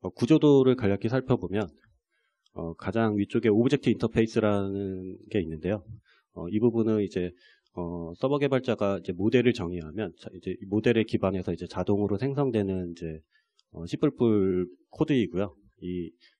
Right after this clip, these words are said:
이 서버 개발자는 이 코드를 이용해서 이제 컨텐츠를 개발하게 됩니다. 그리고 이, 이 코드는 이제 내부에서 오브젝트 시스템을 이용하고, 이 오브젝트 시스템은 아래에 있는 뭐 캐시, 잠금,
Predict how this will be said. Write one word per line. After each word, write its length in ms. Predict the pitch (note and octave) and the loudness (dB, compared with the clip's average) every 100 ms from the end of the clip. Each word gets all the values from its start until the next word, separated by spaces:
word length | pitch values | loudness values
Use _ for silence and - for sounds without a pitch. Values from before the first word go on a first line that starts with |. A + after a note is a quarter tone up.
| _ | _
이 60 | F2+ | -2
서버 280 | - D3+ | 2 2
개발자는 400 | D3 C3 A#2 A2+ | 2 2 0 0
이 100 | G2 | -2
코드를 340 | G2+ - - C#3 | -4 -4 0 4
이용해서 320 | G#2 F#2+ F#2 | 4 2 -2
이제 120 | E2+ | -4
컨텐츠를 600 | - - D3 - B2 A2 | -6 -6 -6 -2 -2 -2
개발하게 360 | G#2+ F2 F2 E2+ | -6 -6 -6 -8
됩니다. 400 | E2+ D2+ D#2 - _ | -12 -16 -18 -20 _
그리고 260 | G2 G2 | -8 -2
이, 100 | F#2 F2+ _ _ _ _ _ | -2 -2 _ _ _ _ _
이 120 | F#2+ | -10
코드는 420 | F#2+ - C#3 C3 | -6 -4 -2 -2
이제 140 | A#2 F#2+ | -2 -4
내부에서 460 | F2+ F2 F#2 F2+ B2 | -6 -6 -8 -6 -2
오브젝트 440 | G2 A2 B2+ B2+ | -2 0 0 0
시스템을 380 | - - A2 G#2 | -4 -6 -6 -4
이용하고, 520 | F2 E2 D#2+ G2 E2+ - - _ _ _ _ _ | -6 -8 -8 -8 -8 -16 -20 _ _ _ _ _
이 160 | G#2+ G#2+ | -8 -4
오브젝트 400 | F2+ G2 - A2 | -4 -6 -6 -8
시스템은 520 | - G#2+ - G2+ B2 | -8 -12 -8 -6 -6
아래에 320 | - E2+ G2+ G2 | -8 -4 -2 -2
있는 260 | E2+ F#2 | -4 -8
뭐 140 | E2+ E2 | -10 -10
캐시, 420 | D3 C#3 C#3 D3 | -8 -6 -4 -6
잠금, 520 | - D#2+ E2+ G2+ C3+ | -8 -12 -10 -8 -8